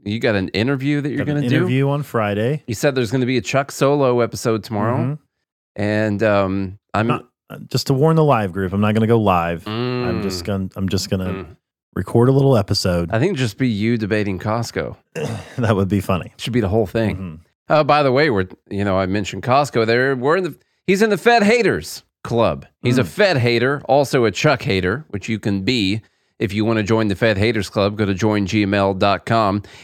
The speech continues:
Speaker 1: It's still only six bucks a month because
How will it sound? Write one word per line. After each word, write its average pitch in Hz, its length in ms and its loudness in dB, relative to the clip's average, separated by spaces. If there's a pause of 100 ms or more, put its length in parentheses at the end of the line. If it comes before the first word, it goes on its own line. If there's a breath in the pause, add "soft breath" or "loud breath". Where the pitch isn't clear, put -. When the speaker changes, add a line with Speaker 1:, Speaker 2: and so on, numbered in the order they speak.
Speaker 1:
It's 147 180 -4
still 170 380 4
only 185 260 4
six - 260 -4
bucks 170 300 0
a 165 40 2
month 175 360 -2
because 123 580 0